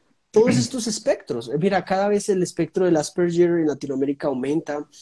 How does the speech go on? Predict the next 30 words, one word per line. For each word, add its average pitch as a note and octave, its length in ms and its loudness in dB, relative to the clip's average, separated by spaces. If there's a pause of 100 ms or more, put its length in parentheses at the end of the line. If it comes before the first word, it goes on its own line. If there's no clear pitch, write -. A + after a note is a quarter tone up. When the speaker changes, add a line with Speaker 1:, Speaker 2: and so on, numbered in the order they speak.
(120)
Speaker 1:
Hay C#3+ 120 0
más C#3 180 4
niños D#3 320 6
que - 80 -10
están D#3+ 200 2
naciendo D#3+ 440 4
con, E3 260 4 (340)
con D3+ 160 2
estas, D3 420 2
eh, C3+ 440 4
situaciones. E3+ 1000 2 (320)
Em, C3+ 580 2
¿qué - 160 2
hacemos, F#3 560 2
por E3 180 -2
ejemplo, D#3 460 -2
con E3 340 0
los C#3 180 0
niños D3 300 0
Down D#3 460 2
en, C#3+ 260 -2
en C#3+ 160 -2
la B2+ 60 -2
iglesia? C#3 460 -2
¿Los A#2+ 180 -6
dejamos C3 340 -4
a D#3 60 0
un C3+ 100 0
lado? D3+ 640 0
¿Los A#2+ 500 -2